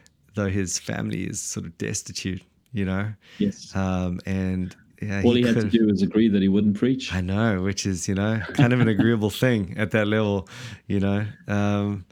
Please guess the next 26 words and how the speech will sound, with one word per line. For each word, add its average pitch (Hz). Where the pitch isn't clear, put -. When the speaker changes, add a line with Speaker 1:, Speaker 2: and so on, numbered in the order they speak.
Speaker 1:
so, 104
yeah, 104
anyways, 107
that's 117
another 104
story. 104
I 98
think 113
we'll 101
probably 101
get 104
to 98
Bunyan 95
in 95
this 90
book. 104
So, -
Speaker 2:
Mm. 98
Speaker 1:
you 95
know, 95
we'll 95
talk 98
about 90
it 80
then. 90
But, 87